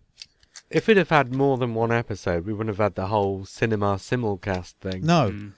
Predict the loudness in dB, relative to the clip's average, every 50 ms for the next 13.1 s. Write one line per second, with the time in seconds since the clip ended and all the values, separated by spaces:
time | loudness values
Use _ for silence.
0 | _ _ -2 2 2 2 2 2 0 0 0 0 -6 -10 -10 -12 -14 -8 -4 0
1 | 0 2 0 0 0 0 2 2 0 0 -2 -4 -4 -4 -4 -4 -4 -4 -2 -2
2 | -2 -2 -2 -2 -2 -4 -6 -6 -6 -8 -8 -8 -10 -10 -6 -4 -2 0 0 0
3 | 0 -2 -4 -6 -8 -6 -4 -2 -2 -2 -2 -4 -6 -4 -4 -4 -4 -4 -2 -2
4 | -2 -2 -2 -4 -2 -2 -2 -2 -4 -8 -20 -20 -20 -20 _ 2 4 4 4 4
5 | 2 -2 0 0 0 0 0 -2 -6 -6 -4 -4 -4 -4 -4 -4 -6 -6 -4 -2
6 | 0 2 4 4 6 6 6 6 6 6 6 6 4 4 2 -2 -2 2 2 4
7 | 4 2 2 -2 _ -20 -20 -20 _ _ -4 -4 -4 -4 -4 -6 -4 -2 0 0
8 | 0 0 -2 0 2 4 4 4 4 0 -6 -6 -6 -6 -6 -4 -2 -2 0 0
9 | 0 0 0 0 -2 -2 -4 -2 -2 -2 0 -2 -4 -6 -8 -12 -20 -20 _ -20
10 | -20 -20 -20 _ _ _ -4 -2 0 0 0 0 0 -2 -2 -2 -4 -2 -2 -2
11 | -4 -4 -6 -10 -6 -4 -2 -2 -2 -2 -4 _ -2 -2 -2 -2 -4 _ _ _
12 | _ _ _ _ _ _ _ _ _ 0 0 2 2 2 0 0 -2 -4 -6 -8
13 | -10 -12